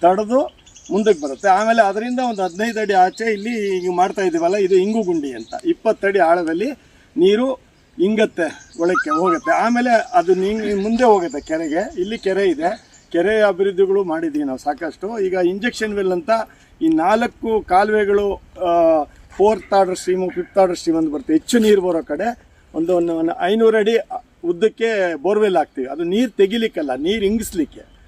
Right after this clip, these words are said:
ಅದಕ್ಕೆಲ್ಲ ಹೋಲ್ಸ್ ಮಾಡಿ, ಪರ್ಫರೇಟೆಡ್ ಹೋಲ್ಸ್ ಮಾಡಿ ನೀರು ಇಂಗಿಸ್ತೀವಿ. ಇದೇ ರೀತಿ ನಾವು ಪಾಲಾರ್ ನದಿ ಶುರು ಮಾಡಿದಾಗ ಕೈವಾರದಲ್ಲಿ ಸುಮಾರು ನೀರು ಅರವತ್ತು ಟ್ಯಾಂಕರ್ ನೀರು ಕೊಂಡ್ಕೊಳ್ತಾ ಇದ್ರು ಅವರು ಕೈವಾರ, ಆ, ಗ್ರಾಮಕ್ಕೆ. ಆ, ನಾವು ಈ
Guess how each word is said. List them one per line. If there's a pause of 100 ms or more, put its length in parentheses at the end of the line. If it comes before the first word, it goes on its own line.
(180)
ಅದಕ್ಕೆಲ್ಲ
ಹೋಲ್ಸ್
ಮಾಡಿ,
ಪರ್ಫರೇಟೆಡ್
ಹೋಲ್ಸ್
ಮಾಡಿ (380)
ನೀರು
ಇಂಗಿಸ್ತೀವಿ.
ಇದೇ
ರೀತಿ
ನಾವು
ಪಾಲಾರ್
ನದಿ
ಶುರು
ಮಾಡಿದಾಗ (460)
ಕೈವಾರದಲ್ಲಿ (380)
ಸುಮಾರು
ನೀರು
ಅರವತ್ತು
ಟ್ಯಾಂಕರ್
ನೀರು
ಕೊಂಡ್ಕೊಳ್ತಾ
ಇದ್ರು
ಅವರು (380)
ಕೈವಾರ,
ಆ, (240)
ಗ್ರಾಮಕ್ಕೆ. (500)
ಆ,
ನಾವು
ಈ